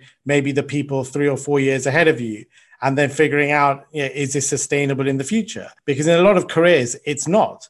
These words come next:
So you really then have to think, Okay, how do I pivot or reinvent myself or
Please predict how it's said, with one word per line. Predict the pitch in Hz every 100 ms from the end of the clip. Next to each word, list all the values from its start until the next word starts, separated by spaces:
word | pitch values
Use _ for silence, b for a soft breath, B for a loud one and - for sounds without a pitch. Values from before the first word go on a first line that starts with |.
| _
So | -
you | 156 160
really | 165 165
then | 160 156
have | 143 147
to | 131
think, | 147 135
Okay, | 143 143 135 127 127 b b -
how | 143 151
do | 147
I | 143 143 143 135 135
pivot | 151 143 139 127 127
or | 139 139
reinvent | 135 143 135 147 139
myself | 139 127 - 123 120
or | 131 131 127